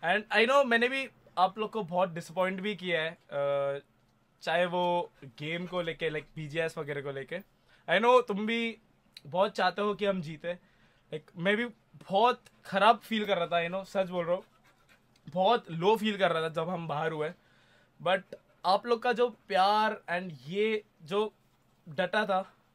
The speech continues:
like, you know, उस चीज़ से, like, मैं बहुत अच्छा फील करने लगा उसके बाद। But first of all,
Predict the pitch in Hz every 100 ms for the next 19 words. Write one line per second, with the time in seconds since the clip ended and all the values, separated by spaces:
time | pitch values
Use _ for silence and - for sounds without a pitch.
0 | _ _ _ _ - 160 165 196 208 170
1 | 170 190 185 190 185 185 - 160 165 -
2 | 151 170 147 170 185 226 - _ _ _
3 | _ _ - 165 254 202 220 202 175 170
4 | 156 151 147 156 143 151 _ _ _ _
5 | _ _ - 147 147 143 _ _ _ 190
6 | 202 220 208 226